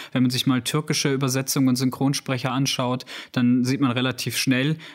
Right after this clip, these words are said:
dass, äh, dort nur vier oder fünf Personen, oder zumindest war das noch vor zehn Jahren der Fall, äh, wirklich, äh, groß im Geschäft sind in der Synchronsprecherei. Man verdient da auch nichts dran. Der deutsche Markt und damit auch Österreich, Schweiz, also die Dachregion, von der ich hier rede,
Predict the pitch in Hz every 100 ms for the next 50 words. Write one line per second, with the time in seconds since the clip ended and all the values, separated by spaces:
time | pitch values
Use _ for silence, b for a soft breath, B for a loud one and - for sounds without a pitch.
0 | B 127 - 127 123 120 127 127 139 131
1 | 123 - 139 127 127 117 139 131 - -
2 | 117 117 131 165 165 B B B - 110
3 | - 123 120 127 117 123 120 - 120 120
4 | 131 139 - 131 127 127 139 127 123 131
5 | 127 - 131 - - - 131 123 120 -
6 | - 151 127 139 - 139 123 131 135 -
7 | 156 147 139 131 131 - 135 - 131 127
8 | 123 123 127 120 117 113 85 - - -
9 | - - - - B B - 117 120 131
10 | 160 - 185 160 170 175 - 139 117 123
11 | 117 123 120 - - 120 - 120 117 110
12 | - 123 170 135 113 113 120 120 131 -
13 | 147 139 135 139 143 127 123 - 131 131
14 | 131